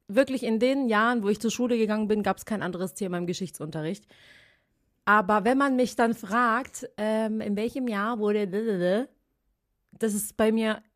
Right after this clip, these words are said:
so schwierig. Okay, wir müssen jetzt mal, also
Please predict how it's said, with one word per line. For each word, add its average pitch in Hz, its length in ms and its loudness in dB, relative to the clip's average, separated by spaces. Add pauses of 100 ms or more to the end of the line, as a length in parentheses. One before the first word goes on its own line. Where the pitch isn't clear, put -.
(160)
so 208 160 0
schwierig. 208 400 -2
Okay, 202 180 -6
wir 180 120 -2
müssen 180 200 -6
jetzt 170 120 -12
mal, 170 160 -4 (640)
also 226 360 2